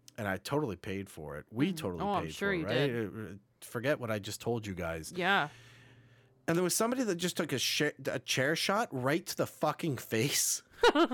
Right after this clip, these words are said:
Speaker 1: <laughs> His nose started bleeding. And I was
Speaker 2: Yikes.
Speaker 1: just literally sitting there, shirtless, 'cause I was getting ready to go to bed.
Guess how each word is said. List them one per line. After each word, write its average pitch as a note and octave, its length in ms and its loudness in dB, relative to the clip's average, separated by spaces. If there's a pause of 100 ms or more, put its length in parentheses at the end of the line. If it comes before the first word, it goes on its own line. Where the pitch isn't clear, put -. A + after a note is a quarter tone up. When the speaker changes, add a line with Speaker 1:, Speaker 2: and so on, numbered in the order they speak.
Speaker 1:
<laughs> - 320 2
His G3 240 4
nose C#3+ 300 4
started G3 360 4
bleeding. A3+ 480 2 (280)
And A#3 280 2
I - 80 4
was A3+ 140 4
Speaker 2:
Yikes. - 40 0
Speaker 1:
just - 340 0
literally A3+ 400 4
sitting A3 400 4
there, B2+ 320 2 (560)
shirtless, C#3 800 0 (960)
'cause C3 460 0
I C3 80 2
was A#2+ 140 -2
getting C#3 220 0
ready A#2+ 220 0
to G#2+ 80 -4
go A2 220 2
to G#2 40 2
bed. A2 440 0